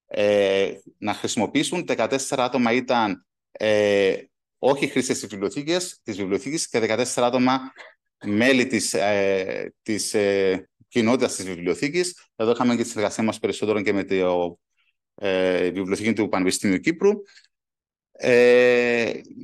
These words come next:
σε γενικούς, σε γενικές γραμμές, το,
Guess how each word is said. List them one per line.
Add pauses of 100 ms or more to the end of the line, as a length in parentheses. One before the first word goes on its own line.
σε
γενικούς,
σε
γενικές
γραμμές,
το,